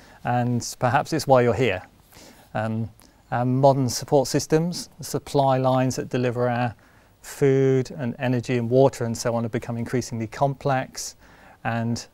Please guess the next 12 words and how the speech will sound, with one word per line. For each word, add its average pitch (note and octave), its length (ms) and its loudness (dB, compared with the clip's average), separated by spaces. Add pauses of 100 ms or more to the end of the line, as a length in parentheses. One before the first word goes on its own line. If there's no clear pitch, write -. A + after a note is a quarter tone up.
(140)
primarily B2 640 -2
are A2 40 -4
driven A#2+ 400 -2
by A#2+ 220 0
fossil - 480 -4
fuels. C#3+ 760 -2 (420)
And B2 120 -2
so C3 680 4
this C3 300 0
has C#3+ 120 -4
made C#3 300 2
us B2+ 320 -2